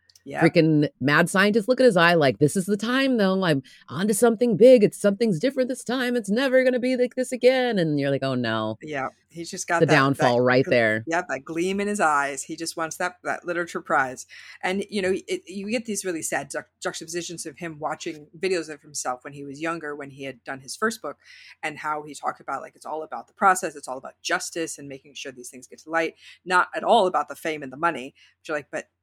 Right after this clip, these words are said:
Speaker 1: but now it is about the fame and the money." And, like, he just wants that now. And
Speaker 2: It's
Speaker 1: that,
Speaker 2: changed.
Speaker 1: and yes, he had it and he lost it and now he wants it back.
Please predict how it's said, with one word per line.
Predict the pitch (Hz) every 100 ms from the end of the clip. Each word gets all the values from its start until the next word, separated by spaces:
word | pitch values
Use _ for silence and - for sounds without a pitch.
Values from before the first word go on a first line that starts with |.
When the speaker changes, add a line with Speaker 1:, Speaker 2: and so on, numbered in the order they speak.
| _ -
Speaker 1:
but | 151
now | 151 151
it | 147
is | 190 170
about | 147 143
the | -
fame | 147 135
and | 135
the |
money." | 139 135 135
And, | 135
like, | 131
he | - 139
just | 143 -
wants | 135 160 -
that | 135 120
now. | - 127 131
And | 143
Speaker 2:
It's | 156 -
Speaker 1:
that, | -
Speaker 2:
changed. | 156 127 123 127 -
Speaker 1:
and | 143 -
yes, | 143 131
he | 160
had | 175 170 165
it | 160 160
and | 156
he | 156
lost | 156 165 -
it | 139
and | 143 147
now | 139
he | 147
wants | 143 143 -
it |
back. | - 143 -